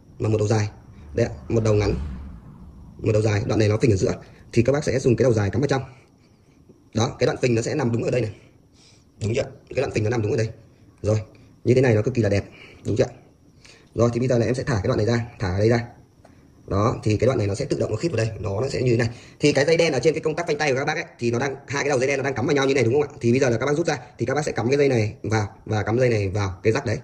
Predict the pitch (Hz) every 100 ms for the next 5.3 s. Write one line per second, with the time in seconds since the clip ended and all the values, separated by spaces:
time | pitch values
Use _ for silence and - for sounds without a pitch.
0 | - - - - - 139 143 139 156 143
1 | 127 123 123 123 107 117 131 151 127 -
2 | - 127 120 107 120 123 107 113 123 -
3 | - - 110 113 110 98 127 131 117 113
4 | - 95 - - 104 101 - 131 135 143
5 | 147 139